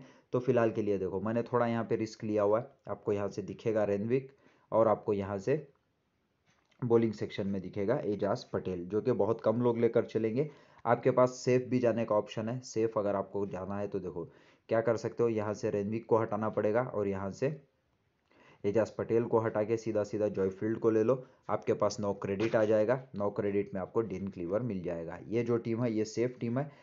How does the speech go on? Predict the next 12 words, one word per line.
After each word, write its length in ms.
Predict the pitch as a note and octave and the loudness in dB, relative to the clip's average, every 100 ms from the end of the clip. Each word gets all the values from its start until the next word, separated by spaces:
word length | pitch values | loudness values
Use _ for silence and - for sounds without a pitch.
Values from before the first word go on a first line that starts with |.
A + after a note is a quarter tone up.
| - | -2
अब 120 | B2 B2 | 2 4
इसमें 240 | B2+ C3+ | 4 4
वाइस 240 | A2+ A2+ - | 6 4 2
कैप्टन 360 | G#2+ - A2+ | -2 0 0
आप 160 | G2 - | -2 -2
पे 80 | G#2 | -2
डिपेंड 320 | G2 G2+ G2 | -2 -2 -4
करता 220 | G2+ - | -4 -4
है 80 | G2 | -4
कि 80 | G2 | -2
आप 200 | G2+ G2 | -4 -4
किसको 420 | - F#2 - E3 | -8 -6 2 2